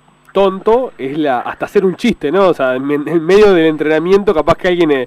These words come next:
eh, activa el micrófono y tira un chiste o algo, ¿no? Algo que me imagino que también esa parte del día a día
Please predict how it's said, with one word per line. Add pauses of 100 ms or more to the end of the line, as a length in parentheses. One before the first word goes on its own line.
(300)
eh,
activa
el
micrófono
y
tira
un
chiste
o
algo,
¿no?
Algo
que (460)
me
imagino
que
también (240)
esa
parte
del
día
a
día